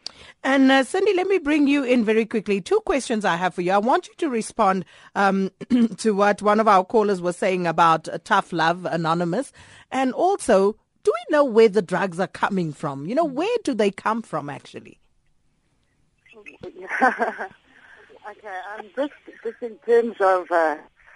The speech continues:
Speaker 2: of Tough Love, I, th-, I think I got cut off at a certain point. I'm not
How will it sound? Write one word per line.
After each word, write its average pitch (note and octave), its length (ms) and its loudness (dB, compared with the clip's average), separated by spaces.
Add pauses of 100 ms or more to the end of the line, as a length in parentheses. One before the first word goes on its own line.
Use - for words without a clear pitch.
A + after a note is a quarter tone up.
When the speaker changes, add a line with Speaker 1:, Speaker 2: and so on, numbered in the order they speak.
(260)
Speaker 2:
of E3+ 100 -8 (160)
Tough A3+ 160 0 (100)
Love, F3+ 200 -2
I, D#3 60 -6
th-, - 180 -10
I - 60 -8
think A3 180 -10
I A3 80 4
got G3 160 -6 (100)
cut G#3+ 160 -8
off G3+ 140 -6
at F#3 60 -4
a F3 80 -4 (100)
certain G3 260 -6
point. F3+ 280 -10
I'm F3 100 -6
not F#3 140 -4